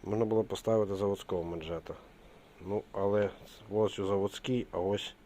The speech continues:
щоб ви понімали, типа кооператив. Він набагато менший. Тут і розмір покажеться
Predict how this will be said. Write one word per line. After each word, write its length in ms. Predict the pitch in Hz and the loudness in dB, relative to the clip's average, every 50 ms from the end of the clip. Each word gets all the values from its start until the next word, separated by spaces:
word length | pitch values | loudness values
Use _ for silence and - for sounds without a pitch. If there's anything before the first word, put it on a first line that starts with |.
| - - - - - - - - - - - - | -20 -20 -20 -20 -20 -20 -20 -20 -20 -20 -18 -12
щоб 120 | - 90 | -10 -8
ви 120 | 90 98 98 | -4 -4 -6
понімали, 640 | - - 101 95 95 95 98 98 95 92 95 87 - - - - - - - - - - - - - | -4 -2 0 0 2 4 4 4 4 4 2 0 -2 -8 -20 -20 -20 -20 -20 -20 -20 -20 -14 -4 -4
типа 280 | 113 - - 110 104 - - - - - | -4 -2 2 0 0 0 -2 -18 -10 -2
кооператив. 680 | - 117 104 - 120 113 113 107 - - 104 92 85 - - - - - - - - - - - - 101 | -2 -2 0 4 4 4 4 4 2 0 -2 -2 -2 -4 -12 -20 -20 -18 -18 -16 -16 -16 -16 -10 -4 -2
Він 160 | 101 101 101 | 0 2 2
набагато 540 | 98 92 90 98 95 104 104 - - 104 98 | 2 2 2 2 4 4 4 4 2 0 2
менший. 380 | 110 123 127 110 - - 95 | 4 4 4 4 2 -2 -2
Тут 220 | - 139 123 - 113 | -2 -2 -2 0 0
і 60 | 104 | 0
розмір 340 | 98 95 104 123 139 127 107 | 0 2 2 4 4 2 2
покажеться 720 | - 117 - - 98 95 87 90 87 82 - - 95 | 0 -6 -2 -2 -2 -2 -2 -4 -8 -10 -8 -8 -8